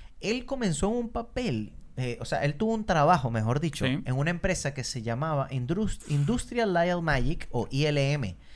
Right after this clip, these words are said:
Speaker 1: Esta industria, eh, o esta empresa
Speaker 2: Sí.
Speaker 1: perteneciente a George Lucas, nada más y nada menos, y él participó o llegó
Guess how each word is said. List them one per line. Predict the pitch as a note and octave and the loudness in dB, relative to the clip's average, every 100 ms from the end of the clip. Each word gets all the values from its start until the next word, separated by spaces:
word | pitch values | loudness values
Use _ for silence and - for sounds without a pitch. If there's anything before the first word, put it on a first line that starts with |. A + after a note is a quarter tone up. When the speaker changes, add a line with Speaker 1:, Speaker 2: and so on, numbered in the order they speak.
| - - | -20 -12
Speaker 1:
Esta | C#3 - G3+ | -10 -4 -4
industria, | F#3 E3+ G#3+ G#3+ D#3 D#3 G#3 - - - - - - | -2 -2 -2 -4 -4 -4 -4 -14 -18 -18 -20 -16 -4
eh, | A#2+ A#2+ A#2 A#2 | -2 0 0 0
o | A#2 A2 | 0 0
esta | G#2+ D#3+ | 0 -4
empresa | D#3+ F#3+ F#3 - D#3+ | -2 0 0 -2 -2
Speaker 2:
Sí. | G3 B2 A3 - - | 0 2 0 -8 -2
Speaker 1:
perteneciente | C3 C3+ B2 - C#3+ C#3+ F3 - | -2 0 -2 -2 -2 -2 -6 -2
a | E3 A3+ - - A2+ | -2 -2 -12 -14 0
George | C3 C#3+ - - | 2 2 -2 -4
Lucas, | A#2+ B2+ D3 C#3+ - | 2 2 2 -2 -2
nada | B2+ C3 | -6 -4
más | C3 | -4
y | D3 | -2
nada | C#3 | -2
menos, | B2+ B2+ F3 - | -2 -6 -8 -10
y | C3 | -4
él | C3 B2+ | -4 0
participó | D3+ D3 D#3 - B2 - C#3+ - - - - - | -2 -2 -6 -6 -4 0 0 -2 -18 -20 -20 -6
o | A#2+ | -4
llegó | A2+ G#2+ G2+ E3+ F#3 | -2 -4 -2 -4 -4